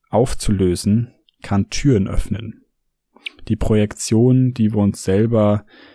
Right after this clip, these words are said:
vor die Füße legen oder anderen vor die Füße legen, kann Dinge in ein anderes Licht rücken, die vielleicht gar nicht stimmen. Den ganzen Kontext, die ganze Wahrheit kennen wir nie. Ich selbst tu das nicht, äh,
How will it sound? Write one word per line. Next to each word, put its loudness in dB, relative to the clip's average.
vor -2
die 2
Füße 0
legen 0
oder -4
anderen 0
vor -2
die 0
Füße -8
legen, -2
kann 0
Dinge 2
in -2
ein -2
anderes -2
Licht -2
rücken, 0
die -4
vielleicht -4
gar -4
nicht -4
stimmen. -4
Den 2
ganzen 0
Kontext, -2
die -6
ganze -2
Wahrheit -2
kennen 0
wir -2
nie. 0
Ich 0
selbst -2
tu 0
das -4
nicht, -6
äh, -12